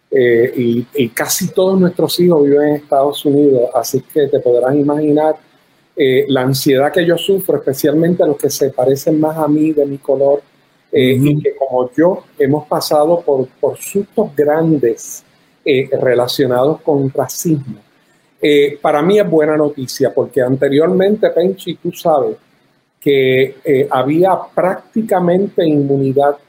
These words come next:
Speaker 1: para una persona de ley y orden que matara a alguien de color, y la presunción era de que era inocente y que la otra persona de algún modo, eh, eh, provocó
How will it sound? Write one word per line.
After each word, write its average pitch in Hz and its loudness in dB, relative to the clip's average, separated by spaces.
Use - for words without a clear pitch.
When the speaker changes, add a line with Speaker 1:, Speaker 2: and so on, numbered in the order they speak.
Speaker 1:
para 127 0
una 151 0
persona 151 0
de 143 2
ley 135 0
y - 4
orden 117 -2
que 120 -6
matara 131 0
a 135 0
alguien 147 0
de 143 0
color, 151 0
y 151 -2
la 143 0
presunción 139 0
era 220 0
de 135 -4
que 127 0
era 127 2
inocente 185 0
y 143 -2
que 123 0
la 123 2
otra 147 2
persona 175 0
de 147 2
algún 185 0
modo, 196 2
eh, 139 2
eh, 135 0
provocó 165 0